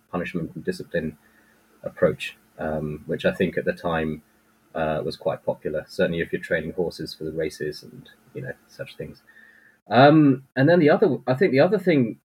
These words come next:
that was probably, it's, it comes from sort of a more general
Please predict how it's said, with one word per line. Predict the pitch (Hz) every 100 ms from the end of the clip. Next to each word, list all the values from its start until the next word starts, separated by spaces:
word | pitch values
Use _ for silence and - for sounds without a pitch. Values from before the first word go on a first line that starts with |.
| -
that | 123 113
was | 110
probably, | - 143 139 135 104 92 - _ _ _ _ _ _ _ _ _ _
it's, | 123 - 127
it | 123
comes | - 165 135
from | 139 117
sort | - -
of | 104
a |
more | 104 104
general | 95 101 104 90 85 80 73